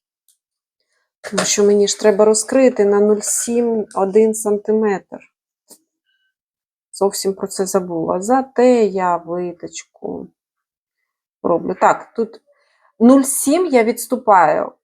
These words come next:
ві-, е, між ось цими двома лініями, е, ба-, базової пройми. Не ось тут, а ось тут. Тому що ми ось тут робимо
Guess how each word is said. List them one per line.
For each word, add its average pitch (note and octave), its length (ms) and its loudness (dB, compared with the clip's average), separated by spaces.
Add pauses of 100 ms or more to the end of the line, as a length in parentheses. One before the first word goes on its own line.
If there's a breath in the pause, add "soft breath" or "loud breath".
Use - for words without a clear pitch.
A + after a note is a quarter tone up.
(160)
ві-, G3+ 400 -8
е, G3+ 400 4
між A#3+ 680 4
ось - 300 -2
цими A3 640 2
двома G3 680 0
лініями, G#3 880 0
е, F#3+ 160 -6 (380)
ба-, G3 280 4
базової G#3 540 2
пройми. F#3 580 -2 (1040 soft breath)
Не A#3 380 6
ось C4+ 300 2
тут, A3+ 320 -2 (640)
а F#3+ 180 4
ось G#3+ 320 2
тут. F#3+ 280 -6 (480)
Тому G3+ 260 0
що G#3 180 -6
ми G3+ 260 2
ось A#3 380 4
тут B3 440 -4
робимо A3 840 2